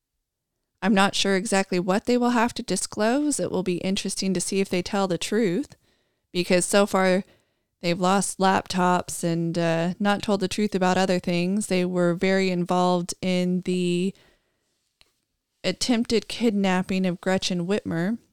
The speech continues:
the governor. So, according to a new statement, the assistant U S attorney in court said on, that she intended to provide a disclosure about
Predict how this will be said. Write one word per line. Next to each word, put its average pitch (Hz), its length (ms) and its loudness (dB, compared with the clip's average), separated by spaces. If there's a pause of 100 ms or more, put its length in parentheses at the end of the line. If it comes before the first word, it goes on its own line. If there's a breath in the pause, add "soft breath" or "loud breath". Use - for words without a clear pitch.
(120)
the 180 100 -8
governor. 185 580 -2 (1400)
So, 190 480 2
according 202 680 0
to 185 760 0 (120)
a 175 160 -2
new 196 300 0
statement, 220 680 -4
the 190 220 0
assistant 220 540 -2
U 202 180 -2
S 220 180 0
attorney 226 680 -4 (720)
in 220 260 4
court 226 540 2 (100)
said 214 340 4
on, 208 280 0 (100)
that 208 320 2
she 240 260 2
intended 247 560 2
to - 120 -4
provide 226 580 2
a 214 140 2
disclosure 247 920 0
about 185 460 0